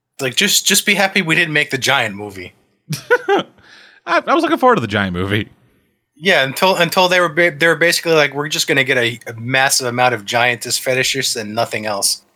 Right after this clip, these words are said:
Speaker 1: This is a bad idea."
Speaker 2: They already have that. It's called the internet, man.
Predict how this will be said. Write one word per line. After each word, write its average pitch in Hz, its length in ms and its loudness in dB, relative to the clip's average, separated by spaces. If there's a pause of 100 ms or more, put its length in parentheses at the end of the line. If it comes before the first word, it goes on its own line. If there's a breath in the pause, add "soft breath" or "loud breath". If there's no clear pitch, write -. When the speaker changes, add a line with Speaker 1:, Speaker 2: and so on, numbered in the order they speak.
(400)
Speaker 1:
This 151 200 0
is 113 60 -2
a 110 40 -4
bad 117 340 0
idea." 104 460 0
Speaker 2:
They 196 120 4
already 220 480 2
have 214 260 2
that. 131 340 -2 (2250)
It's 180 100 0
called 202 560 0
the 240 180 2
internet, 170 440 2
man. 214 380 0